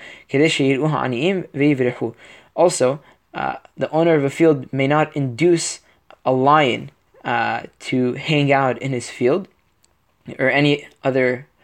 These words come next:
uh, dangerous, um, creature that might, uh, cause the aniyim to, uh, run away and not approach, uh, the field. So again, it's prohibited for the owner of a field to induce and have a lion hang out in his field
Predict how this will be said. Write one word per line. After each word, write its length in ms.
uh, 340
dangerous, 840
um, 500
creature 500
that 240
might, 340
uh, 320
cause 320
the 100
aniyim 560
to, 340
uh, 140
run 280
away 360
and 100
not 280
approach, 560
uh, 300
the 200
field. 420
So 160
again, 220
it's 140
prohibited 540
for 420
the 80
owner 200
of 80
a 40
field 300
to 260
induce 560
and 120
have 200
a 40
lion 360
hang 200
out 140
in 80
his 140
field 320